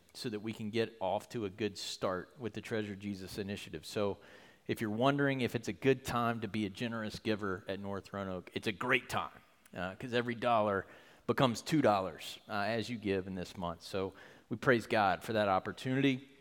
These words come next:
So by now you're in Genesis three, and you are wondering what in the world we are doing, uh, in Genesis because it's Christmas time.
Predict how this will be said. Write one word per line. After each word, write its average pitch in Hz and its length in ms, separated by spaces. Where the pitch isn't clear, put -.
So 127 240
by 120 120
now 139 280
you're 135 200
in 113 180
Genesis 131 460
three, 190 460
and 113 440
you 156 280
are 123 180
wondering 135 640
what 135 160
in 139 80
the 131 60
world 123 380
we 120 140
are 113 40
doing, 127 540
uh, 104 260
in 113 220
Genesis 131 880
because 107 560
it's 110 160
Christmas - 480
time. 135 540